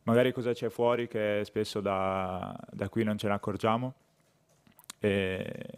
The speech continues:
appunto, come ho detto, l'esperienza delle competizioni europee che sono, sono veramente una bella cosa da fare e, e quindi spero di, di riuscire a portare qui queste, queste esperienze che,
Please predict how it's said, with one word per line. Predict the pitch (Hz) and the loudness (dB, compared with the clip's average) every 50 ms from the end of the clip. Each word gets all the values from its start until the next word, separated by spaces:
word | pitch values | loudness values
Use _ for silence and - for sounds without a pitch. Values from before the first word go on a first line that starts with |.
| - - - - - - - - | -16 -16 -18 -20 -20 -20 -20 -20
appunto, | - - 117 113 98 117 | -8 -4 -2 0 2 2
come | 98 110 107 | 2 4 4
ho | 107 | 4
detto, | 107 107 110 - 113 | 4 4 2 2 0
l'esperienza | 104 104 - - 107 107 107 107 107 - 104 101 101 101 101 98 98 98 98 98 101 | 0 0 0 0 2 2 2 0 -2 -2 0 0 2 2 0 0 0 0 -2 -2 -2
delle | 98 101 104 104 | -2 -2 -2 -2
competizioni | - 107 101 98 101 98 90 - - 104 104 | -2 -4 -4 -4 -4 -6 -6 -4 -2 0 2
europee | 104 101 101 - - 107 107 107 104 | 2 2 2 2 2 2 4 2 0
che | - 98 | -2 -6
sono, | - - 98 95 92 92 95 95 92 92 92 92 92 92 90 90 92 90 - - _ _ _ _ _ _ _ _ _ _ _ _ _ - - - - _ _ | -6 -6 -4 -4 -2 -2 0 0 0 0 0 0 -2 -2 -2 -2 -4 -6 -10 -16 _ _ _ _ _ _ _ _ _ _ _ _ _ -20 -20 -20 -20 _ _
sono | - - 113 113 | 0 2 4 4
veramente | 113 110 110 110 113 113 110 - 117 113 110 107 107 107 107 110 | 4 4 4 2 2 0 0 2 2 2 4 2 2 2 0 0
una | 113 107 107 101 | 0 0 0 2
bella | 104 110 110 110 107 | 2 2 2 2 0
cosa | - 113 107 107 98 107 | 0 -2 -2 -2 0 -2
da | 104 101 | -2 -2
fare | - 113 110 113 117 123 131 - _ _ _ _ _ _ _ | 0 0 0 0 0 -2 -4 -8 _ _ _ _ _ _ _
e, | - - 98 95 95 95 92 92 92 92 50 - - - - - | -10 -6 -4 -2 -2 -2 -2 -2 -4 -6 -6 -8 -10 -12 -14 -16
e | - - 107 101 | -10 -10 -8 -4
quindi | - 113 107 107 104 | -2 -2 0 0 0
spero | 98 - 107 104 104 104 | 0 2 2 2 4 2
di, | 101 101 101 101 101 101 101 101 101 98 98 98 98 | 2 2 0 2 2 2 2 0 0 0 0 0 0
di | 95 101 | 0 0
riuscire | 104 113 104 - 123 113 | 0 0 0 2 4 4
a | 113 107 | 4 4
portare | - 110 110 - 117 113 110 | 2 -2 0 2 2 2 2
qui | - - 113 117 | 2 0 -2 0
queste, | - 113 107 - - 107 104 101 101 98 98 95 98 95 95 98 95 | 0 0 -2 0 -2 0 2 2 2 2 2 0 0 0 0 0 -2
queste | 107 101 - 104 | -4 -4 -4 -6
esperienze | 95 - 107 101 101 104 101 - 104 95 | -4 -2 0 0 0 0 0 -4 -6 -6
che, | - 95 95 92 92 92 - - | -4 -4 -2 -2 -4 -6 -8 -10